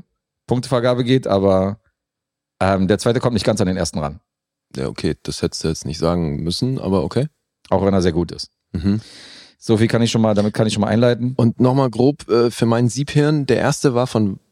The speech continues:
Speaker 2: wann ungefähr? Und
Speaker 1: zweitausendsieben.
Speaker 2: zweitausendsieben und jetzt der zweite?
Speaker 1: Zweitausendzehn.
Speaker 2: Ah ja, okay.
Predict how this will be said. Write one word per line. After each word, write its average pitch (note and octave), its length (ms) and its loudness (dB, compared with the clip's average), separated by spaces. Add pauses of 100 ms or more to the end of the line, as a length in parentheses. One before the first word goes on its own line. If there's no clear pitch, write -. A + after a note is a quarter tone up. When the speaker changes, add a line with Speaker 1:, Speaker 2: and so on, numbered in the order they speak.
(140)
Speaker 2:
wann A#2 240 0
ungefähr? E3+ 580 0
Und - 100 -2
Speaker 1:
zweitausendsieben. A2+ 640 2 (400)
Speaker 2:
zweitausendsieben A2+ 640 2
und B2 80 2
jetzt C3+ 220 0
der A2 80 0
zweite? D#3+ 440 -2 (120)
Speaker 1:
Zweitausendzehn. G2+ 680 -2 (600)
Speaker 2:
Ah - 120 0
ja, - 160 -2
okay. - 280 -6